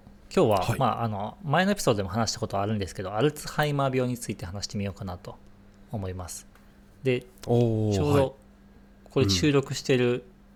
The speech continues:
Speaker 1: 数日前かな？
Speaker 2: うん。
Speaker 1: 三日ぐらい前にすごいニュースが来て、
Speaker 2: うん。
Speaker 1: で、これで、
Speaker 2: そうですね。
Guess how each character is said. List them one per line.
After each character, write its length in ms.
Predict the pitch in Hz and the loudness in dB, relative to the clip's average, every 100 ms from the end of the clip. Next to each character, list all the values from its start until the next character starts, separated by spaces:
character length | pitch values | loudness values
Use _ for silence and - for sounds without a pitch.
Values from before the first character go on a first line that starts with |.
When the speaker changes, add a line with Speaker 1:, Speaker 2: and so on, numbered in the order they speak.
| - - | -20 -16
Speaker 1:
数 320 | - - 135 | -8 0 0
日 200 | 156 - | 0 -4
前 140 | 180 143 | -2 -2
か 120 | 95 | -6
な？ 140 | 92 | -8
Speaker 2:
う 20 | |
ん。 20 | 104 | -8
Speaker 1:
三 100 | 120 | -8
日 160 | - 135 | -2 2
ぐ 60 | |
ら 60 | 143 | 4
い 20 | |
前 180 | 107 98 | 4 0
に 140 | 98 | -2
す 120 | - 117 | -2 0
ご 120 | 110 | 0
い 20 | |
ニ 80 | 101 | -2
ュ 40 | |
ー 20 | 98 | -6
ス 160 | - | -8
が 220 | 92 92 92 - | -8 -10 -12 -16
来 100 | - | -20
て、 360 | - 143 131 95 | -6 -2 0 -2
Speaker 2:
う 40 | - | -8
ん。 20 | |
Speaker 1:
で、 80 | 135 | -10
こ 140 | - 127 | 0 0
れ 80 | |
で、 140 | 110 110 | 4 4
Speaker 2:
そ 140 | 110 | 4
う 80 | 95 | 2
で 100 | 87 | -2
す 200 | - - | -10 -8
ね。 400 | 95 98 98 98 | -2 0 0 -2